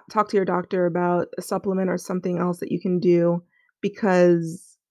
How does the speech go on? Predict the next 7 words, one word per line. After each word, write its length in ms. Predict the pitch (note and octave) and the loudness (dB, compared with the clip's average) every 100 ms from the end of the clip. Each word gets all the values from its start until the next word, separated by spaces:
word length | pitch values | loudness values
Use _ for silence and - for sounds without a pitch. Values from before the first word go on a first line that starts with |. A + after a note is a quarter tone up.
| _ _ _ _ _ _ _ _ _ _ _ _ _ _ - | _ _ _ _ _ _ _ _ _ _ _ _ _ _ 0
I 140 | G3+ | 2
know 120 | G3 | 2
it 120 | E3+ - | 0 -4
dis-, 320 | - - - - | -8 -10 -18 -10
disrupts 380 | F3+ - - - | -8 -8 -12 -10
my 120 | - | -10
sleep. 380 | F#3 - - | -10 -14 -16